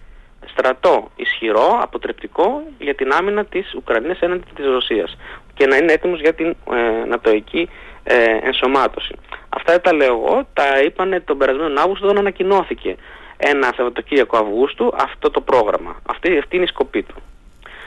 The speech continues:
Είναι πολύ μεγάλες, ε, οι δαπάνες και φανερώνουν την αμερικανική δέσμευση, αυτό μας ενδιαφέρει.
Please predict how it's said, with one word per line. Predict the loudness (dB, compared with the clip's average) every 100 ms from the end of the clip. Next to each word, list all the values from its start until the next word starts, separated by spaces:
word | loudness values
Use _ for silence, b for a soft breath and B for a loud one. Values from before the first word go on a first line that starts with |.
| B B B
Είναι | 2 2 2
πολύ | 2 2
μεγάλες, | 2 2 0 -2
ε, | -2 -2 -2 -4 -2
οι |
δαπάνες | -2 0 0 0
και | -4
φανερώνουν | 0 0 2
την | 0 2
αμερικανική | 2 2 0 -2 -2
δέσμευση, | 2 2 2 -4 -6
αυτό | -6 -6
μας | -6
ενδιαφέρει. | -6 -8 -6 -6 -8